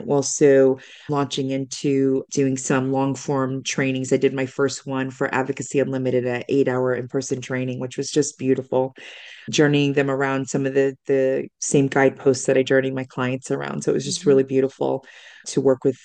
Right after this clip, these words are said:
Speaker 1: those peer recovery support specialists and supervisors. And so, yeah, getting into all of that this year as well.
Speaker 2: Mm, love it. Well, I think a,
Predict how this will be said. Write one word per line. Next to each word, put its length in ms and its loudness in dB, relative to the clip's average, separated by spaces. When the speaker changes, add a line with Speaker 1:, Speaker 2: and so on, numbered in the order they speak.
Speaker 1:
those 220 0
peer 200 -4
recovery 420 -4
support 360 -4
specialists 600 -2
and 100 -6
supervisors. 960 -2
And 300 -8
so, 160 4
yeah, 420 4
getting 240 0
into 300 -4
all 180 0
of 140 -2
that 260 -4
this 240 -8
year 160 -2
as 180 -6
well. 300 -8
Speaker 2:
Mm, 120 -10
love 260 -8
it. 260 -14
Well, 160 -2
I 140 2
think 380 -2
a, 160 -4